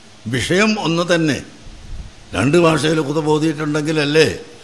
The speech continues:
അറബിയിൽ ഓതി അതിന് പുറമെ വേറെ പിന്നെ ഒരു ഭാഷയിൽ പറയേണ്ടതുള്ളൂ. അറബിയിൽ തന്നെ ഫർളുകളൊക്കെ ഓതണമെന്ന് അവർ തന്നെ സമ്മതിക്കുകയും ചെയ്യും.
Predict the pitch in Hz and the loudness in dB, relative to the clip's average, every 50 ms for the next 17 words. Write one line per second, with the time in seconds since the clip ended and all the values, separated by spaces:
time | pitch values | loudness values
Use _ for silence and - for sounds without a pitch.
0 | - - 95 104 120 127 127 139 143 147 151 147 147 147 143 143 156 151 147 143 | -12 -4 -2 0 0 2 2 4 4 6 6 8 6 6 6 4 2 2 2 0
1 | 143 135 135 131 131 139 147 151 147 143 143 143 147 143 143 143 143 143 143 143 | 0 -2 -2 -2 0 0 2 2 2 2 2 0 0 -2 -2 -4 -2 -2 -2 -2
2 | 139 139 143 147 139 135 143 139 135 139 139 139 139 143 143 139 139 143 139 135 | -2 -2 -2 -2 -4 -4 -6 -6 -4 -4 -4 -2 -2 -4 -4 -2 -4 -4 -4 -4
3 | 139 143 135 - - - - - - - - - - - - - - - 135 143 | -6 -8 -8 -12 -16 -20 -20 -20 -20 -20 -20 -20 -20 -20 -20 -18 -6 -2 0 2
4 | 143 151 156 170 180 185 - - 160 156 165 151 110 135 139 135 139 156 165 175 | 2 2 4 4 2 2 2 0 0 0 0 0 0 0 0 0 0 0 2 2
5 | 175 165 165 156 156 151 143 135 143 143 143 143 143 143 143 135 135 135 139 135 | 2 2 2 0 0 0 0 0 0 0 0 0 0 2 2 2 4 4 4 2
6 | 127 127 117 117 107 107 107 110 98 107 107 101 90 87 90 80 71 | 2 0 -2 -4 -6 -6 -6 -6 -6 -8 -8 -8 -8 -10 -10 -12 -12